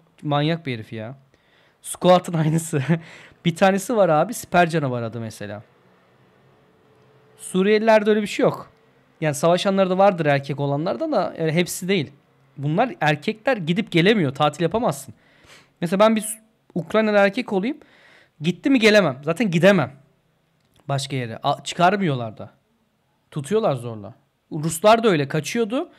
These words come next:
Putin talimat vermiş. Şimdi Antalya'dakilere çok kolay değil. Antalya'da da, a, biraz azalmış diyorlar Ruslar. Doğru mu?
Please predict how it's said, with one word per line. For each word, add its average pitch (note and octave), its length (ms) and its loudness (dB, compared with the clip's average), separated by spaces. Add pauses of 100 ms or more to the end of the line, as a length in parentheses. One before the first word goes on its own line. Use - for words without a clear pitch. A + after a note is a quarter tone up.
(420)
Putin G#3 280 -6
talimat G#3+ 460 2
vermiş. B3+ 280 -2
Şimdi G#3 180 -2
Antalya'dakilere G3+ 680 -2
çok G3 200 -8
kolay F#3+ 280 0
değil. F3 200 -2
Antalya'da D#3 360 -6
da, - 100 -10
a, C#3 140 -4
biraz E3 240 -2
azalmış D3 420 -2
diyorlar B2 200 -8
Ruslar. B2 300 -8
Doğru F3+ 220 0
mu? C#4 260 0